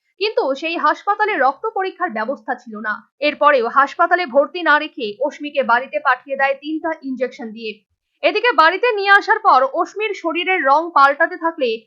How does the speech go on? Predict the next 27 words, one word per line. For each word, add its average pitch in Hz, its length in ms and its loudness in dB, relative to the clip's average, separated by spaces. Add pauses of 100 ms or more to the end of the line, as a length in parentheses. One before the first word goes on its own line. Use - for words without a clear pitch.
আবারও 285 440 4
পুনরায় 302 420 0
বাইখুড়া 277 480 2
হাসপাতালে 285 560 -2
নিয়ে 240 180 -8
আসে। 226 320 -6 (340)
তখন 370 340 2
বেগতিক 349 460 -2
দেখে 302 280 -4
চিকিৎসক 359 560 -2
রণদীপ 285 440 -2
ভৌমিক 269 320 -2
নাবালিকা 277 480 -2
অশ্মিকে 277 480 -2 (120)
শান্তির 285 400 -6
বাজার 311 320 -4
জেলা 247 200 -2
হাসপাতালে 262 500 -6
রেফার 233 320 -4
করে 208 220 -16
দেয়, 214 200 -6 (360)
কিন্তু 226 240 -8
ততক্ষণে 262 640 -4
অনেক 269 240 -2
দেরি 247 320 -6
হয়ে 233 160 -4
গেছে। 226 460 -10